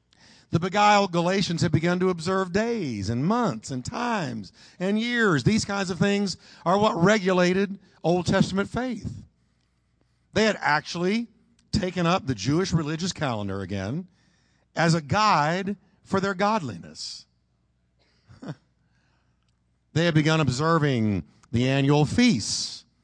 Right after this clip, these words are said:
and the fast days, Passover, unleavened bread, first fruits, Pentecost, trumpets, tabernacles, and Purim were on their radar screen again.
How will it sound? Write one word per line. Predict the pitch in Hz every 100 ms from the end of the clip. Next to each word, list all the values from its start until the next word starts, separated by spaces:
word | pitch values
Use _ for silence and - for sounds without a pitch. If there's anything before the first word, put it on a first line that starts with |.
| _ _ 123
and | 143
the | 160
fast | 220 226 208 -
days, | 117 87 73 69 60 - _ _ _ _
Passover, | 185 226 214 160 107 82 76 57 - _ _ _ _
unleavened | - 185 202 208 208
bread, | 208 233 226 110 85 73 _ _ _ -
first | 220 233 -
fruits, | 170 117 85 -
Pentecost, | 196 220 214 185 147 104 - - - _ _
trumpets, | - 220 226 185 - -
tabernacles, | 202 220 220 202 175 147 110 92 - - _ _
and | 170 180
Purim | - 247 240 190 113 95 82 _ _ _
were | 185 190
on | 180 220 240 220
their | 220 233
radar | 233 262 247 202 156
screen | - - 135 113
again. | 98 98 80 67 64